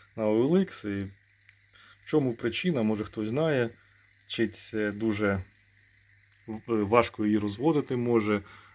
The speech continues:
а може, вона непопулярна там і не користується спросом. Ось в чому причина. Може, хтось знає, напишіть там в коментарях. Дуже цікаво буде,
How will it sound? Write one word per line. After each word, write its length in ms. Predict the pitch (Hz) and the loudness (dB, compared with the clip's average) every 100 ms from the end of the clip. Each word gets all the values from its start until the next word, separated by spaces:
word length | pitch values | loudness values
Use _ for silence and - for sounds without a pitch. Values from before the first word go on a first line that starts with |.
| - | -2
а 40 | |
може, 260 | 113 117 107 | 4 6 6
вона 340 | 104 104 104 | 4 4 2
непопулярна 800 | 101 101 95 104 110 165 139 127 | 0 0 -2 0 2 2 2 -2
там 320 | 110 113 104 107 - - _ _ - | -2 -2 -2 -6 -16 -20 _ _ -10
і 420 | 98 98 98 107 95 - _ _ _ _ _ - | -6 -2 0 -2 -6 -18 _ _ _ _ _ -8
не 100 | 107 | -4
користується 640 | 110 107 - 113 101 95 | 0 0 0 2 2 -2
спросом. 640 | - 135 170 160 123 120 - - - - - _ _ | -8 0 2 2 -2 -6 -8 -20 -20 -20 -20 _ _
Ось 220 | 110 101 | -14 -12
в 60 | - | 0
чому 300 | 143 143 113 | 2 4 4
причина. 580 | 117 110 - 92 92 92 - _ _ _ - | 4 2 0 -4 -4 -6 -12 _ _ _ -6
Може, 220 | 107 110 | -2 -2
хтось 280 | 92 104 98 | -2 -4 -2
знає, 420 | 101 131 120 107 - _ _ _ _ _ - | 0 0 0 -4 -10 _ _ _ _ _ -10
напишіть 540 | 104 110 - 120 120 | -8 -6 -4 -6 -6
там 160 | - 98 | -6 -6
в 60 | |
коментарях. 800 | - 101 95 95 98 123 117 - _ _ _ _ _ _ _ _ _ _ 107 | -4 -2 -2 -2 -2 -2 -4 -12 _ _ _ _ _ _ _ _ _ _ -4
Дуже 200 | 110 101 | -2 -2
цікаво 400 | - 113 104 95 | -4 -2 -2 -2
буде, 400 | 104 98 101 | -4 -4 -6